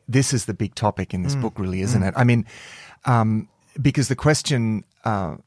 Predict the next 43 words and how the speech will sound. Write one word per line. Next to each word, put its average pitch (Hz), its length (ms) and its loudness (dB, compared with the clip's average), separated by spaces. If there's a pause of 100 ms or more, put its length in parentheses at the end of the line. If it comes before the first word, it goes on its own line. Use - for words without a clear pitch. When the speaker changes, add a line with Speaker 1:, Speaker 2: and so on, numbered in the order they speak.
(320)
Speaker 1:
i-, 127 180 -8
that, 117 260 0
that 113 340 -4
really 117 240 0
is 95 80 -4
being 101 200 -2
asked 104 220 -2
here 117 80 -2
is, 104 100 -4
what 135 260 0
is 131 140 0
it 120 140 -4
that - 160 -4
marks 110 500 -2
us - 160 -6
out 98 300 -4 (680)
as 104 520 -2 (520)
being, 127 420 2
as 113 140 0
belonging 113 800 0 (100)
to 120 120 -4
the 110 80 -4
covenant 104 460 -4
people 98 300 -6
of - 100 -12
God? 87 180 -12
Essentially, 135 520 2
that's, 101 280 -2
that, - 200 -4
and 135 160 2
that's 165 180 0
a - 20 -2
very 117 180 0
Jew-, 120 220 -4
I 110 100 0
expre-, - 800 -8
express - 360 -4
it - 100 -10
that 98 160 -6
way 92 180 -8
'cause 98 120 -8
Speaker 2:
Yes. 85 80 -4
Speaker 1:
it's - 260 -10